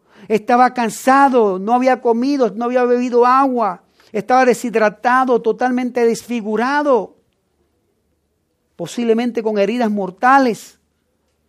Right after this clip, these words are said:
Y los romanos obligaron a Simón de Cirene a cargar esa cruz. Cirene era una ciudad portuaria en el norte de África, donde actualmente se encuentra Libia.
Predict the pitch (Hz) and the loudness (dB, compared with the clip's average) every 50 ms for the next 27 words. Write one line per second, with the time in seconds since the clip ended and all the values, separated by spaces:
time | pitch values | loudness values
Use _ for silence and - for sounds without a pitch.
0 | _ _ _ _ _ _ _ _ _ _ _ _ _ _ _ _ _ _ _ _ | _ _ _ _ _ _ _ _ _ _ _ _ _ _ _ _ _ _ _ _
1 | 190 190 196 170 165 175 175 185 208 208 202 190 160 165 160 156 156 170 180 180 | 2 2 2 4 2 0 0 2 2 0 0 0 -2 -4 -4 -4 -2 -2 -2 -2
2 | 180 165 156 131 - - 156 165 185 196 196 185 - - 196 175 151 143 139 135 | -2 -6 -6 -8 -10 -10 -8 -6 -6 -6 -6 -6 -6 -4 -4 -2 -2 -2 -2 -4
3 | 139 131 - _ _ _ _ _ _ _ _ _ _ _ _ 160 151 - 156 135 | -8 -12 -14 _ _ _ _ _ _ _ _ _ _ _ _ -10 -6 -6 -6 -4
4 | 143 151 170 175 165 165 214 _ _ _ _ _ 165 151 - 165 143 - - 147 | 0 2 2 2 2 -2 -8 _ _ _ _ _ -10 -8 -6 -6 -8 -8 -12 -14
5 | 135 120 - - _ _ _ _ _ _ _ _ _ _ _ _ _ _ _ _ | -16 -16 -18 -20 _ _ _ _ _ _ _ _ _ _ _ _ _ _ _ _
6 | _ _ _ _ _ _ _ _ - 185 185 190 214 226 202 190 180 175 180 190 | _ _ _ _ _ _ _ _ -2 0 2 2 2 2 2 0 -2 -2 -2 -4
7 | 190 175 - - 165 160 175 180 180 175 - 170 151 131 - - 180 180 180 175 | -6 -6 -6 -8 -4 -2 -2 -2 -2 -4 -8 -10 -10 -8 -6 -2 0 0 0 0
8 | 165 156 139 135 127 - _ _ _ _ _ _ _ _ _ _ - 156 156 151 | -2 -4 -4 -6 -8 -14 _ _ _ _ _ _ _ _ _ _ -10 -8 -6 -4
9 | 151 151 160 170 175 180 170 - 180 160 156 156 170 180 180 180 - 180 156 143 | -4 -4 -4 -4 -6 -6 -6 -6 -6 -4 -2 -2 -2 -2 -2 -4 -6 -8 -8 -8
10 | 123 - 151 143 143 139 135 151 156 156 143 139 127 - _ 185 175 170 170 170 | -8 -8 -8 -6 -6 -8 -8 -10 -10 -8 -8 -10 -10 -10 _ -6 -6 -6 -6 -8
11 | 147 165 - 165 147 139 156 156 156 147 151 147 147 170 208 208 170 151 143 143 | -10 -12 -12 -12 -12 -10 -10 -10 -8 -6 -4 -2 0 0 0 0 -2 -2 -2 -4
12 | 165 170 - | -4 -6 -12